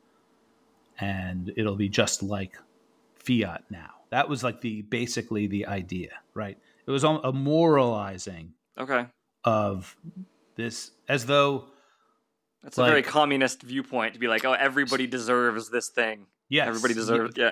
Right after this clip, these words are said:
Speaker 1: that's the point. That's exactly the point. Like, everybody, d-, and, you know, the reality, look, I would say this, like, here are my first principles.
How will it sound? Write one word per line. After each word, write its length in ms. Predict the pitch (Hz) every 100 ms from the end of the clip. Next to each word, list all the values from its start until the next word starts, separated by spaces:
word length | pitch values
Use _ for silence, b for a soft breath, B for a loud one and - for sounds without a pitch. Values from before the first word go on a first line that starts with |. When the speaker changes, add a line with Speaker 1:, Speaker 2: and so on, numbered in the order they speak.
| -
Speaker 1:
that's 240 | 151 160
the 100 | 147
point. 360 | 123 135 123 117
That's 180 | 120 113
exactly 400 | 110 110 107 104
the 40 |
point. 180 | 107 101
Like, 120 | 95
everybody, 460 | 120 127 131 139 139
d-, 160 | 131 131
and, 280 | 131 127 139
you 80 |
know, 140 | 147 110
the 80 | 120
reality, 640 | 131 139 113 151 117 107 _
look, 120 | 117 -
I 120 | 127
would 120 | 151
say 140 | 110
this, 240 | 90 87 -
like, 80 | - _ _ - - - - 117 117
here 200 | 135 196
are 20 |
my 200 | 147 131
first 300 | - 120 -
principles. 600 | - 110 98 - -